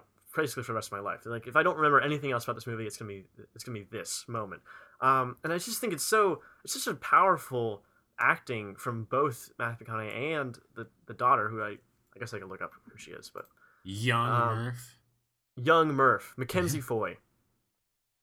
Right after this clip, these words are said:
Speaker 1: Um, yeah, she's, she's incredible, and I just, like,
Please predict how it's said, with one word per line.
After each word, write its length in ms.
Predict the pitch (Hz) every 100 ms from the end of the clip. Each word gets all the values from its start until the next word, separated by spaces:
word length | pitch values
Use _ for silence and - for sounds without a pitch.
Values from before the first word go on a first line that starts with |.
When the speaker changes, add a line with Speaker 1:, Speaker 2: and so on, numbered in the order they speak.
| _
Speaker 1:
Um, 500 | 151 139 131 127 117 - _ _
yeah, 200 | - 135 101
she's, 560 | - 185 202 160 - _ -
she's 200 | - 208
incredible, 500 | 170 196 196 110 - - -
and 120 | 170
I 100 | 180
just, 260 | 196 185 - -
like, 240 | 135